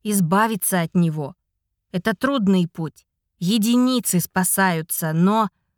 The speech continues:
спасаются. И вы будете в числе победителей. Это возможно — если поймете глубину проблемы и научитесь видеть шансы. А самое главное —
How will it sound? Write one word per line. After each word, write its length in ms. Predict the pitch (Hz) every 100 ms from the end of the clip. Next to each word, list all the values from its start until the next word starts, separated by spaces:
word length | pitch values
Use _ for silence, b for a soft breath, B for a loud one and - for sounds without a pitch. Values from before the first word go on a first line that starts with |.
| _
спасаются. 1080 | - - - 190 - 214 226 185 - - 131 _ _ _ _ _
И 140 | - 285
вы 180 | 285 311
будете 480 | 262 269 247 214
в 60 | 214
числе 360 | - 220 254 262
победителей. 880 | 240 220 233 294 302 208 180 160 - _ -
Это 200 | 233 285
возможно — 720 | 320 294 339 359 190 202 220 - _ _
если 360 | 202 262 240 226
поймете 600 | 233 233 240 302 - 196
глубину 520 | 185 214 233 247 247
проблемы 680 | 220 214 220 285 262 175 160 _ _
и 100 | -
научитесь 880 | 240 240 285 - 277 - 277 - - _ _ _
видеть 560 | 160 160 247 196 226 180
шансы. 640 | - 208 202 175 - - _ _ _ _ _ _ _
А 160 | 214 220
самое 520 | - 311 285 233 202
главное — 640 | 180 196 180 151 135 131